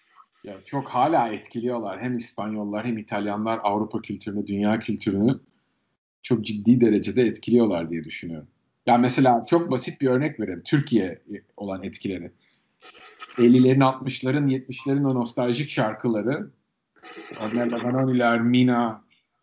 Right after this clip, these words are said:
Adriano Celentano gibi şarkılar Türkçe'ye çok tercüme edildi.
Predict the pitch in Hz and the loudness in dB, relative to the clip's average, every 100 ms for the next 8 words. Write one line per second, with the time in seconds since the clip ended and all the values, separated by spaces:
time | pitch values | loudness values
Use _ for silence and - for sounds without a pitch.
0 | _ 117 117 123 123 123 120 120 117 117 | _ -10 -4 0 0 0 -2 0 0 0
1 | 123 123 117 120 117 110 110 - - 185 | 0 2 2 0 0 -2 -2 0 2 2
2 | - - _ - - _ - - - _ | 0 -10 _ -20 -20 _ -20 -20 -20 _
3 | - 147 165 180 - 208 175 165 165 202 | -8 -4 2 2 2 -2 2 2 4 4
4 | 185 139 - - | 6 6 2 -2